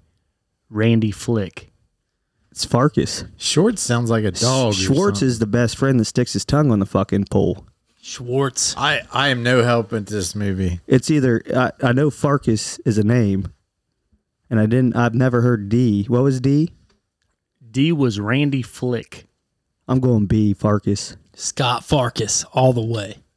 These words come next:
Speaker 4: All the
Speaker 1: Scut.
Speaker 4: way.
Speaker 1: Scut.
Speaker 2: Sc-, Scut.
Speaker 4: Scut?
Speaker 1: Scut.
Speaker 2: Now he's the taller one, the redhead that Andy Dalton looking
Speaker 4: He's,
Speaker 2: motherfucker,
Speaker 4: he's,
Speaker 2: right?
Speaker 4: he's the, he's the redhead with the braces that's wearing the raccoon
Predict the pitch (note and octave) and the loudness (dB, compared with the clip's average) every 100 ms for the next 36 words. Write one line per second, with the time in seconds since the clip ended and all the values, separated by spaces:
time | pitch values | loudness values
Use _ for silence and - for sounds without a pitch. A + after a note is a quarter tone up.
0 | _ - F#3 F3+ D3+ B2 G#2+ G2 - - | _ 0 2 4 4 4 0 -6 -6 -6
1 | - C3+ A2 F#2+ - - - A2+ G2+ - | 0 2 2 0 -4 -4 0 2 2 -2
2 | - - - - D3 B3 - - - - | -10 -8 -8 -2 0 0 -2 -10 -16 -12
3 | - - C#3+ A#2+ - - - C#3+ D#3 C#3 | -10 -4 -2 -2 -2 -8 -2 0 0 0
4 | B2 D#3 D#3 B2+ A2+ A2 A#2+ C#3 A#2+ A2+ | 0 0 2 2 4 4 2 2 2 2
5 | G#2+ G#2+ - _ - C3+ C3+ A#2+ C3+ A2+ | 2 0 -2 _ -2 0 0 0 0 0
6 | A2 - G#2+ G#2 C#3 A2+ G#2+ - A#2 C#3+ | 0 2 2 2 0 0 0 0 0 0
7 | D3+ C#3+ C3 B2 C3+ C3+ B2 A#2+ C#3+ E3 | -2 0 -2 -2 -2 -4 -2 -2 0 0
8 | E3 F3 F3 E3 C3+ C#3 - B2 C#3 D#3+ | 2 0 0 -2 -4 -6 -6 -2 0 2
9 | E3 D#3+ D3+ C3 B2 - C#3+ C#3+ C#3 C#3 | 2 2 0 0 -4 -2 0 2 0 -2
10 | B2+ - C3 C3+ B2 - D#3+ D3+ A#2+ | -4 -6 -2 0 0 2 2 2 0